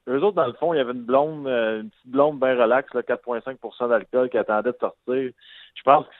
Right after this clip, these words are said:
s'en allaient l'appeler La Québécoise. Puis là, le timing parfait, ils nous voient sortir notre podcast. Et eux autres, ils se disent, « On veut s'affilier avec, euh, Guillaume et Maxime, parce que nous autres, notre but, c'est de, de, de promouvoir nos produits québécois, là, à La Poche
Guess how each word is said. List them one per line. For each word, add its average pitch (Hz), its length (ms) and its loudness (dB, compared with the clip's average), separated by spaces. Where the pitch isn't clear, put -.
s'en 120 80 -2
allaient 117 220 2
l'appeler 123 340 0
La 120 140 0
Québécoise. 120 680 0
Puis 110 80 -12
là, 127 140 -2
le 123 140 -2
timing 117 500 -4
parfait, 127 560 -2
ils 117 80 -6
nous 113 140 -10
voient 127 160 -2
sortir 127 340 -8
notre 117 180 -6
podcast. 120 560 2
Et 98 100 -12
eux 107 140 -6
autres, 120 180 0
ils 98 60 -20
se - 240 -8
disent, « 110 100 -2
On 101 160 0
veut 117 160 -2
s'affilier 110 480 0
avec, 101 320 2
euh, 95 120 0
Guillaume 135 320 4
et - 20 -6
Maxime, 120 420 0
parce 135 140 -4
que 120 80 -4
nous 117 180 -4
autres, 135 140 2
notre 120 160 -2
but, 110 260 -4
c'est 113 140 -6
de, 110 200 6
de, 104 180 0
de 104 100 -4
promouvoir 120 540 2
nos 123 80 -4
produits 110 320 -4
québécois, 120 540 2
là, 110 160 4
à 104 40 2
La 104 140 0
Poche 104 220 -4